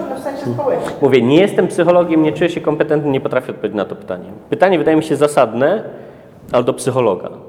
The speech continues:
Speaker 2: tak? Jak, jak, jak oni by to, e, odbierali. Trochę od-, p-, pewna próba odpowiedzi na pani pytanie się za chwilę pojawi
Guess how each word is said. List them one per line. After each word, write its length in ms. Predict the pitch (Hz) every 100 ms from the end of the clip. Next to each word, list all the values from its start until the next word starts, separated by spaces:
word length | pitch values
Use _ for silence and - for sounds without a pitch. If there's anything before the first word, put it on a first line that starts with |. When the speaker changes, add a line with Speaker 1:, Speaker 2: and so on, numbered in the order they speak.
| - -
Speaker 2:
tak? 200 | - 151 160 135
Jak, 300 | 123 123 135
jak, 240 | 120 120
jak 240 | 120 -
oni 200 | 120 123
by 120 | 113 117
to, 400 | 120 113 110 113
e, 120 | 110
odbierali. 500 | 107 - 110 135 151 - - -
Trochę 280 | - 233 220 208
od-, 280 | 170 175 175 170 170
p-, 120 | 190 156 -
pewna 220 | 170 165
próba 280 | - 214 190
odpowiedzi 320 | 185 180 170
na 80 | 175
pani 220 | 180 175
pytanie 300 | 170 170 165
się 100 | 160
za 100 | 147
chwilę 240 | 147 151
pojawi 380 | 139 127 95 92